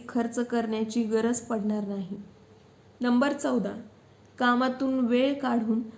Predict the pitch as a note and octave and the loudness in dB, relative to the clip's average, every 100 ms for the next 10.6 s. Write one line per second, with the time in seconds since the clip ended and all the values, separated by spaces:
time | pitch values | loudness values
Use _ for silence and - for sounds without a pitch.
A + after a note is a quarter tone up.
0 | - A3+ A3+ A#3+ B3 A#3+ C#4+ B3 G#3 G3+ | -6 -2 0 2 2 2 0 0 0 -2
1 | - - - A#3 A#3 A3 G#3+ A3+ - - | -6 -18 -4 0 2 2 0 -2 -8 -20
2 | - C#4 A#3 A#3 C4+ B3+ B3 B3 A#3+ - | -6 -2 0 0 -2 -2 -2 -2 -2 -4
3 | C4 C4+ B3 A#3 A3 G#3 G#3 - G#3 A3 | -2 0 2 0 -2 -4 -6 -6 -2 0
4 | A3+ B3+ C4 A3+ G#3+ G#3 G#3 - - - | 2 4 4 2 0 -2 -2 -8 -18 -10
5 | A3+ A#3 A#3+ C4 C4+ B3+ A3+ G3+ G#3 G#3 | -2 2 2 2 0 0 0 0 -4 -8
6 | - - - A#3 A#3+ A#3+ A#3+ A#3+ A#3+ A#3+ | -14 -16 -2 4 4 4 2 0 0 -2
7 | - C4+ B3+ C4 - A#3 G3+ G3+ A3+ - | -4 -2 2 0 0 0 0 -2 -6 -14
8 | - - A#3+ A#3+ B3+ A3+ B3 C4 B3+ B3 | -10 -2 0 0 0 2 2 2 0 -2
9 | - A#3 A#3+ A#3 A#3 A#3+ A3 A3+ A#3 B3 | -2 -4 0 0 2 2 2 2 4 4
10 | B3+ B3+ A3 G#3+ G#3+ | 2 2 0 -2 -4